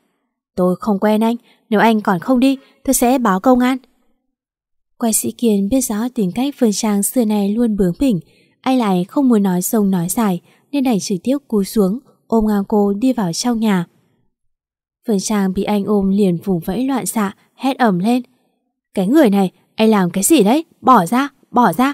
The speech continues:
không tôi hét lên bây giờ." "Đằng nào cũng báo công an, để tôi gây thêm tội cho em báo luôn một thể." "Quách Sĩ Kiên, cái đồ điên này, anh muốn chết à? Buông tay." À, Sĩ Kiên đột nhiên mỉm cười.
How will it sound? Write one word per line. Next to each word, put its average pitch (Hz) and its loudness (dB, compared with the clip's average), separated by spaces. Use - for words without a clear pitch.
không 240 0
tôi 208 4
hét 320 0
lên 285 4
bây 262 4
giờ." 233 2
"Đằng 202 0
nào 175 -2
cũng 226 -2
báo 185 -2
công 226 0
an, 240 -2
để 220 2
tôi 202 2
gây 226 0
thêm 226 0
tội 185 2
cho 220 -4
em 208 0
báo 190 -2
luôn 269 0
một 202 2
thể." 220 0
"Quách 190 -2
Sĩ - -4
Kiên, 277 2
cái 190 -4
đồ 254 4
điên 254 2
này, 233 -2
anh 208 -2
muốn 202 0
chết 349 0
à? 240 -4
Buông 240 4
tay." 262 -2
À, 196 -2
Sĩ 214 -4
Kiên 202 0
đột 185 -2
nhiên 254 0
mỉm 226 0
cười. 196 2